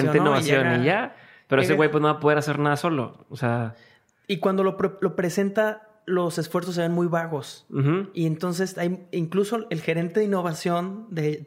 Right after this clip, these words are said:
Speaker 2: de, del banco se frustra, cabrón.
Speaker 1: Claro.
Speaker 2: Porque no puede llegar al director porque está el director a diez mil pies de altura
Speaker 1: Ujú.
Speaker 2: y él está tratando de, de ver, eh, las necesidades que tienen los clientes y tratarlos de innovar, en este caso a través de una startup.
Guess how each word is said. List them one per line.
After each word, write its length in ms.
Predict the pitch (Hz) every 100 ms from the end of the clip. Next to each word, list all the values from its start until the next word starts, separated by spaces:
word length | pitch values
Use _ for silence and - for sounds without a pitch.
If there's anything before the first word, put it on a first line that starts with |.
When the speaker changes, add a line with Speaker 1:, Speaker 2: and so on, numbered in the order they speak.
| -
Speaker 2:
de, 160 | 160 - -
del 240 | 156 143
banco 480 | 156 160 160 180 196 - - -
se 180 | - 139
frustra, 500 | - 196 - 190 -
cabrón. 240 | 147 - - - -
Speaker 1:
Claro. 300 | 120 113 110
Speaker 2:
Porque 460 | 147 - 160 156
no 200 | 160 170
puede 320 | 170 190 185 180
llegar 300 | 165 165 170
al 180 | 170 165
director 420 | 160 151 - 160
porque 220 | 165 165
está 400 | 151 - 165 165
el 120 | -
director 400 | 156 147 147 165
a 140 | 156 151
diez 200 | 143 143
mil 240 | 156 165
pies 420 | 165 170 165 165 -
de 100 | 170
altura 480 | 156 202 190 - -
Speaker 1:
Ujú. 300 | 143 127 147 -
Speaker 2:
y 200 | - 156
él 100 | 160
está 240 | 175 175 165
tratando 540 | 165 165 160 160 165
de, 140 | 147 151
de 220 | 156 147
ver, 260 | 156 156 -
eh, 280 | 170 151 151
las 160 | 147
necesidades 460 | 147 147 143 156 160
que 100 | 160
tienen 160 | 160 160
los 160 | 160
clientes 400 | 160 160 160 151
y 120 | 160
tratarlos 420 | 147 147 156 156 156
de 60 |
innovar, 420 | 151 151 147 - -
en 140 | 147
este 180 | 143 156
caso 200 | 151 151
a 20 |
través 180 | 147 143
de 60 |
una 80 | 156
startup. 480 | 151 - 160 190